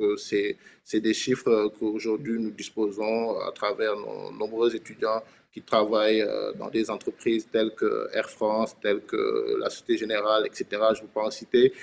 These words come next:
mais, euh, c'est des salaires quand même assez, assez valorisants, euh, pour un, un étudiant qui vient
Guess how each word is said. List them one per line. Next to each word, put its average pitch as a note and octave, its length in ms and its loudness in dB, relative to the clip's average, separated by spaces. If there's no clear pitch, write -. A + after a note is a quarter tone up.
mais, A#2+ 560 4
euh, A2 680 2
c'est A2 320 -2
des A2 160 0
salaires A2+ 400 -2
quand G#2 140 -4
même A2 160 -6
assez, - 300 -10
assez A#2 280 -4
valorisants, G#2+ 1120 -4
euh, - 380 -12
pour A2+ 200 -4
un, A2+ 360 0
un A2+ 180 0
étudiant A#2 460 0
qui - 160 -8
vient A2 340 0